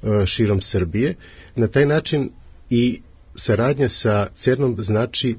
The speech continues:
podizanje našeg tehnološkog nivoa, jer pored normalno te-,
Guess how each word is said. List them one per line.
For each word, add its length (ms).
podizanje 520
našeg 360
tehnološkog 720
nivoa, 360
jer 220
pored 360
normalno 520
te-, 240